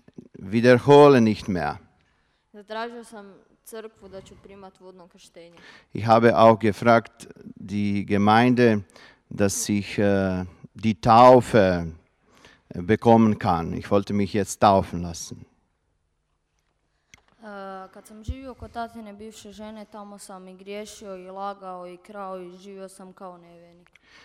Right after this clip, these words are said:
Speaker 1: Wenn ich bei Papas ehemalige Frau lebte, dort habe ich s-, verschiedene Sünden gemacht, gestohlen, gelogen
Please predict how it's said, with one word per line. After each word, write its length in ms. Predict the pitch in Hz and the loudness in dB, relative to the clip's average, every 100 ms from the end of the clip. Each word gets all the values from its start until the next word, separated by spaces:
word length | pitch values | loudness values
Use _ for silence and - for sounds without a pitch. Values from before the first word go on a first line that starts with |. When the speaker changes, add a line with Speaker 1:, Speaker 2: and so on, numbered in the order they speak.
| _ _ | _ _
Speaker 1:
Wenn 240 | - 110 110 | -6 -2 -2
ich 160 | 107 113 | -4 0
bei 300 | 104 104 95 | 2 4 2
Papas 640 | 107 107 - 98 98 - _ - | 4 4 4 -2 -2 -8 _ -4
ehemalige 540 | 101 101 104 101 95 | 0 2 2 2 -2
Frau 380 | - 113 131 127 | 2 6 10 10
lebte, 600 | 113 120 110 - 110 98 - - - - | 8 4 2 -2 0 0 -8 -20 -20 -14
dort 420 | 92 113 113 113 - | 4 8 8 6 2
habe 380 | 113 110 104 110 | 6 6 6 0
ich 380 | 82 110 101 - | 2 -2 -2 -8
s-, 260 | - - - | -10 -12 -12
verschiedene 500 | - 92 113 110 101 | -10 -6 0 2 2
Sünden 480 | - 127 123 113 113 | 2 4 4 2 0
gemacht, 680 | 113 113 113 113 - - _ _ - _ - | 2 6 6 4 -4 -20 _ _ -20 _ -4
gestohlen, 1080 | 104 98 - 117 117 120 120 113 110 101 95 - | -2 -2 -2 4 6 8 6 6 2 0 -6 -16
gelogen 1080 | - 104 104 120 131 131 120 120 113 101 | -6 -2 2 2 4 2 4 4 4 0